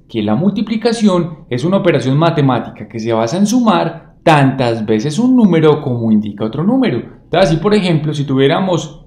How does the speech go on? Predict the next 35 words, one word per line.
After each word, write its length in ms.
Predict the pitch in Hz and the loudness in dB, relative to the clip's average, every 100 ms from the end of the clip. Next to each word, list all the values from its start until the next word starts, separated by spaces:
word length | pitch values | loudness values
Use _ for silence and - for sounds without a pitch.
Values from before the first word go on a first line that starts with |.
| - | -20
cinco 680 | - - 123 123 117 160 160 | -20 -12 -6 -6 -2 -2 -2
por 240 | 220 247 | -4 -2
tres, 600 | 196 170 160 160 - - _ _ - - | 0 2 0 -2 -14 -20 _ _ -20 -12
esto 380 | 107 101 - 160 | -8 -8 0 0
va 40 | |
a 60 | 175 | 0
ser 120 | 214 | -2
igual 600 | 233 202 175 160 - - | 0 4 4 2 -4 -10
a 140 | - 143 | -2 -2
sumar 520 | 143 135 117 113 - | 0 -2 -2 -6 -4
tres 280 | 165 220 196 | 0 0 0
veces 540 | 190 165 160 156 156 - | 2 2 2 -2 -4 0
el 360 | 151 143 135 | 4 4 4
valor 420 | 123 117 120 135 | 2 0 0 -2
de 140 | 160 208 | -2 0
cinco 440 | 202 160 143 139 | 0 0 0 -2
por 160 | - 107 | -4 -8
sí 120 | 113 | -4
mismo. 260 | 185 254 165 | 0 2 2
Entonces 240 | 110 135 | -2 -4
tendríamos 640 | 135 117 110 104 - - _ - _ _ | -4 -2 -2 -4 -8 -20 _ -20 _ _
cinco 920 | - 214 196 151 135 160 202 202 - - | -2 4 6 6 2 0 -4 -8 -20 -14
más 320 | - 113 110 - | -8 -6 -8 -2
cinco 600 | 135 135 135 147 180 - | 2 2 2 0 -2 0
más 280 | 220 240 - | -2 -2 0
cinco 680 | 175 143 147 147 - - - | 2 2 2 -2 -4 -16 -4
y 120 | 131 | -2
eso 180 | 135 160 | -2 0
finalmente 920 | 202 226 208 156 143 147 143 - - 147 | 2 4 4 4 0 -2 -4 -8 -16 -6
va 60 | 110 | -6
a 60 | |
ser 120 | 107 113 | -4 -6
igual 260 | 113 120 | -2 0
a 100 | 139 | 0
quince. 500 | 226 262 226 107 - | 0 0 0 -6 -14